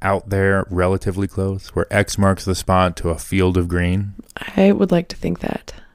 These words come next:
Speaker 2: Would
Speaker 1: And
Speaker 2: it be like an
Speaker 1: inside
Speaker 2: oasis?
Speaker 1: the field, there's a crop circle. And
Speaker 2: Oh.
Speaker 1: in that crop circle, there's five Waldos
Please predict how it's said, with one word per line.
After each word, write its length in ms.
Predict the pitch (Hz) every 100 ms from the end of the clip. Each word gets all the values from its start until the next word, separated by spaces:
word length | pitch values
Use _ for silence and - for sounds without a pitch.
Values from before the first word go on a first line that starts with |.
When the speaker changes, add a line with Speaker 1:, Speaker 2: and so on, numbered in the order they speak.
| _ _
Speaker 2:
Would 100 | -
Speaker 1:
And 80 | 196
Speaker 2:
it 20 | 175
be 100 | 208
like 160 | 226
an 60 | 226
Speaker 1:
inside 120 | 214 175
Speaker 2:
oasis? 140 | 170 -
Speaker 1:
the 80 | 190
field, 440 | 196 - 85 87 90
there's 160 | 95 90
a 40 |
crop 320 | 90 107 107 101
circle. 460 | 87 78 80 80 - _
And 100 | -
Speaker 2:
Oh. 120 | 214 247
Speaker 1:
in 40 |
that 140 | 90 87
crop 300 | 113 123 127
circle, 480 | 87 82 82 82 -
there's 320 | 85 80 73
five 640 | - 90 82 80 80 80 - -
Waldos 880 | 87 82 80 78 - - - -